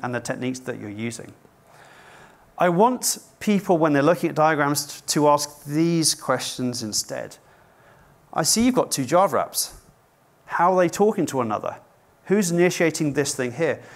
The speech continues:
You've got two data schemas. Are they really one or should they be two? Why have you got Postgres and not MySQL? So these are the types of questions I really want developers and architects and i-, operations staff and infrastructure staff and support staff to be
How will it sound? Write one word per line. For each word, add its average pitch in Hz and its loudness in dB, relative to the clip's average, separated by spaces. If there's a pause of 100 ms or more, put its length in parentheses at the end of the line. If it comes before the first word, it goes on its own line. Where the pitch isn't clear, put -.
(120)
You've 196 2
got 226 4
two 240 2
data 240 2
schemas. - -4 (440)
Are 147 -2
they 151 4
really 160 4
one 151 2
or 127 0
should 127 -4
they 123 2
be 110 -6
two? 113 -8 (600)
Why 175 4
have 220 0
you 247 -2
got - -2
Postgres 190 0
and 127 -2
not 120 -4
MySQL? 120 -6 (400)
So 180 4
these 254 4
are 165 0
the 160 -2
types 185 -2
of 151 -12
questions 175 -2
I 135 4
really 151 2
want 139 -2
developers 143 0
and 131 -2
architects 135 -2
and 120 -4
i-, - -4 (120)
operations 143 -2
staff 143 2
and 113 -8
infrastructure 135 -6
staff 135 0
and 104 -6
support 147 -2
staff 131 2
to 135 -10
be 135 -2